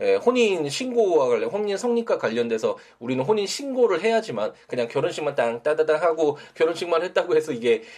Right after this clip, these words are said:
에, 혼인이 성립되는 것이 아니라 법률상 혼인 관계가 되는 것은 아니고 신고를 해야 된다라는 설명을 드리면서, 어, 주민자치센터, 뭐, 구-, 구 동사무소, 뭐, 이런 설명을 드렸는데,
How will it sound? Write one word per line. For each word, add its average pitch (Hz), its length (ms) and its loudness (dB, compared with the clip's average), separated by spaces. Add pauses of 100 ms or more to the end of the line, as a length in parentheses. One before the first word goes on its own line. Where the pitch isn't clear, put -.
에, 101 640 -2
혼인이 180 300 -2
성립되는 208 440 -2
것이 147 180 -2
아니라 113 220 -2
법률상 127 360 -2
혼인 160 200 -4
관계가 113 320 -2
되는 98 200 -8
것은 107 220 -10
아니고 90 400 -4 (160)
신고를 247 480 0
해야 196 140 2
된다라는 117 480 2
설명을 120 320 -2
드리면서, 107 480 -4 (200)
어, 92 160 -4
주민자치센터, 120 1080 -2
뭐, 92 180 -10
구-, 104 240 -10
구 110 180 -10
동사무소, 123 760 0 (160)
뭐, 127 120 -4
이런 190 200 4
설명을 180 320 0
드렸는데, 107 480 -2